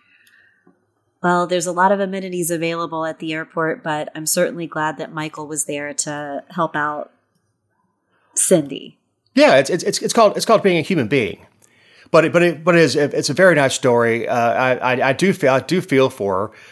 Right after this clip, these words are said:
Speaker 2: Obviously, she didn't know, uh, that, or, or her son didn't know that service was available.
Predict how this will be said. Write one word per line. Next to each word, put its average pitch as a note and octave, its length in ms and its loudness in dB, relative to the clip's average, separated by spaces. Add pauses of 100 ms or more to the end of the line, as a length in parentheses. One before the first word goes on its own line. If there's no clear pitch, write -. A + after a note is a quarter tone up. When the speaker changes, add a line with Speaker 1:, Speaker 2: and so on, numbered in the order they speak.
(120)
Speaker 2:
Obviously, C3+ 320 0
she C#3 120 0
didn't B2 120 2
know, A#2+ 340 -2
uh, B2 140 0
that, A#2 400 -2
or, A#2+ 260 -2
or C3+ 140 2
her B2 160 0
son C3 260 2
didn't A#2 160 -2
know A#2 100 -2
that A2 140 -2
service A2 260 -2
was G#2+ 120 -8
available. A2 580 0